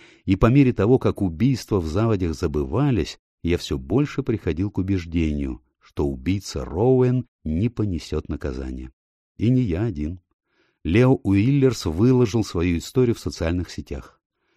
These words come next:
Поднялся такой шум, что даже команда адвокатов сэра Стивена не могла его унять.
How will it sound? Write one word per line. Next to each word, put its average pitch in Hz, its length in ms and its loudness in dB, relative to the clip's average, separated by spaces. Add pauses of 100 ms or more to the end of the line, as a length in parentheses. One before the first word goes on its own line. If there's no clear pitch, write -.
(320)
Поднялся 110 560 4
такой 160 540 0
шум, 104 480 0
что - 200 -4
даже 104 240 0
команда 120 580 2
адвокатов 110 640 0
сэра 82 260 -2
Стивена 113 460 -2
не 82 80 0
могла 80 340 -2
его 95 240 -2
унять. 92 380 -4